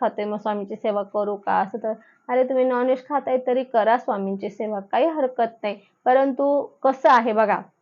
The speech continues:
काही का आता माझ्या ह्याच्यावर बोलण्यावर पण कोणी आणू शकता आक्षेप की "नॉनव्हेज खाऊन स्वामींची सेवा करता का?" अरे, तुम्ही नॉनव्हेज खाणं हे खरं पाप आहे, परंतु तुम्ही जर पा-, तुमच्याकडनं जर पाप होतंय तर तुम्हाला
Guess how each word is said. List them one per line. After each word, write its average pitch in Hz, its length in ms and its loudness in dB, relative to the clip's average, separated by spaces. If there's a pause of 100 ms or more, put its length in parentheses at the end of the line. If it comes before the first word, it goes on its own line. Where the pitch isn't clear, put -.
(880)
काही 233 160 6
का 233 120 0
आता 226 140 4
माझ्या 233 360 0
ह्याच्यावर 247 520 4 (120)
बोलण्यावर 233 540 0
पण 254 180 -4
कोणी 226 280 -2
आणू 233 240 0
शकता 254 320 -2
आक्षेप 202 300 2 (420)
की 254 60 4
"नॉनव्हेज 240 320 4
खाऊन 247 200 0
स्वामींची 226 380 -2
सेवा 220 220 2
करता 208 320 -2
का?" 202 120 -4
अरे, 233 240 6
तुम्ही 285 300 0 (220)
नॉनव्हेज 233 500 0
खाणं 247 240 -6
हे 247 200 -2 (100)
खरं 226 140 2
पाप 214 460 0
आहे, 202 280 0 (440)
परंतु 254 340 4
तुम्ही 262 240 2
जर 339 160 4
पा-, - 320 2
तुमच्याकडनं 254 580 0
जर 262 140 0
पाप 269 420 4
होतंय 247 400 2 (300)
तर 254 40 0
तुम्हाला 262 300 -2